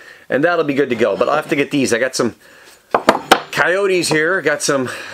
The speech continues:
Coyote Works knives we've been working on. Matter of fact, um, uh, Tyler has been out, uh, helping a little bit here in the shop,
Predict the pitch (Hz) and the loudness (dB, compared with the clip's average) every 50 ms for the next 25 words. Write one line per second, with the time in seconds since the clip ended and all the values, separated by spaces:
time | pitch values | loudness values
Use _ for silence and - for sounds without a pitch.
0 | - - - 156 151 156 156 156 156 151 156 151 147 - - 143 143 147 151 143 | -14 -4 -2 0 2 2 4 4 4 4 2 0 0 0 0 0 0 -2 -2 -2
1 | 127 131 120 117 131 123 131 143 151 147 - 170 156 156 170 165 135 135 135 131 | -2 -2 -2 0 0 0 2 0 0 0 0 -2 0 0 0 0 2 2 2 2
2 | 123 117 - 143 147 156 156 - - 147 135 127 123 123 120 117 117 - - - | 0 0 0 0 0 0 -2 -2 0 0 0 2 2 0 0 0 -2 -4 -4 -10
3 | - - - - - - - 151 160 156 151 151 147 139 123 104 120 139 135 131 | -20 -20 -20 -20 -4 -2 0 0 0 0 0 0 0 0 -2 0 0 0 0 0
4 | 139 147 139 - - - - - - - - - 120 123 123 117 113 147 147 151 | 0 -2 -4 -8 -14 -20 -20 -20 -20 -10 -4 -2 0 0 0 0 0 -2 -2 0
5 | 147 156 143 135 139 139 143 139 123 139 127 123 135 135 131 123 117 110 - - | 0 0 2 2 2 2 2 2 0 0 0 0 0 0 2 0 0 0 0 0
6 | 180 170 160 160 - | 0 0 -2 -4 -6